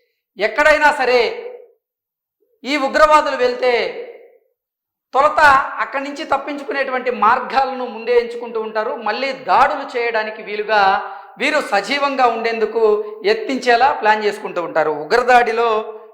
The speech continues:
ఉగ్రదాడి చేసిన తర్వాత ఆ చేసిన ప్లేస్ నుంచి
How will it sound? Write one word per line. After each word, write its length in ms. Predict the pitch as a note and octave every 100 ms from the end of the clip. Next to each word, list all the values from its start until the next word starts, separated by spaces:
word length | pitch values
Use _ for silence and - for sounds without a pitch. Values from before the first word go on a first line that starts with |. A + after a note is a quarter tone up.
| -
ఉగ్రదాడి 640 | F3 B3+ C4 B3+ A3+ A3+
చేసిన 200 | A3+ A#3+
తర్వాత 340 | A3 G3+ G3 A3+ G3+ G3+ G#3 - - -
ఆ 100 | F#3 G3+
చేసిన 260 | A#3 C4 C4+ - - - _
ప్లేస్ 320 | G3 B3 -
నుంచి 280 | C4 A3+ A#3